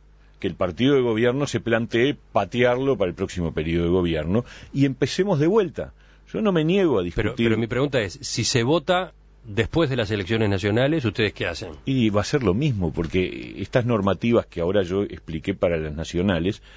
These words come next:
Speaker 1: se reiteran también para las departamentales. Entonces, si la idea es votarlo en noviembre, después de la segunda vuelta,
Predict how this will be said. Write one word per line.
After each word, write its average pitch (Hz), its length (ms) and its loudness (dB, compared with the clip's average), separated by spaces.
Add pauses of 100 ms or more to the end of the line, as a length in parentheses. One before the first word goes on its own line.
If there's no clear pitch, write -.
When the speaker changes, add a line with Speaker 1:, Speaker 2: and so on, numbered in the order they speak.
(260)
Speaker 1:
se - 240 0
reiteran 127 580 0
también 107 300 -2
para 123 120 2
las 85 120 -2
departamentales. 80 1000 -2 (360)
Entonces, 98 280 -2
si 92 120 -6
la 90 120 0
idea 131 240 4
es 135 60 0
votarlo 113 540 -2
en 90 120 -6
noviembre, 95 600 0
después 101 360 0
de 87 220 -2
la 82 120 -6
segunda 98 360 -2
vuelta, 98 460 0